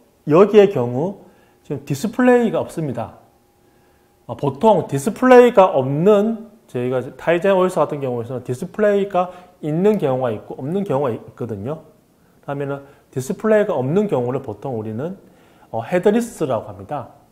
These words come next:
디스플레이가 있는 경우는 헤드라고 표현하는데요. 지금 같은 경우는 헤드리스 아이오티 플랫폼입니다. 그래서 지금 콘솔로 표현되고 있고요.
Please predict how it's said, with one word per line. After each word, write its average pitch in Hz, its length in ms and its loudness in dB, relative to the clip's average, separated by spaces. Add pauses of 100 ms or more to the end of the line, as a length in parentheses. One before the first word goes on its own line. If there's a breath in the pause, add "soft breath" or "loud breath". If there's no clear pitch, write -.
(120)
디스플레이가 170 580 2
있는 131 240 -6
경우는 123 300 -6 (340 loud breath)
헤드라고 - 1400 -6
표현하는데요. 123 760 -8 (560 soft breath)
지금 151 240 -6
같은 156 300 -4
경우는 135 200 -6
헤드리스 175 440 -4
아이오티 123 340 -4
플랫폼입니다. 120 720 -10 (260)
그래서 123 280 -10
지금 127 400 -10 (260 loud breath)
콘솔로 190 380 0
표현되고 127 480 -2
있고요. 104 240 -14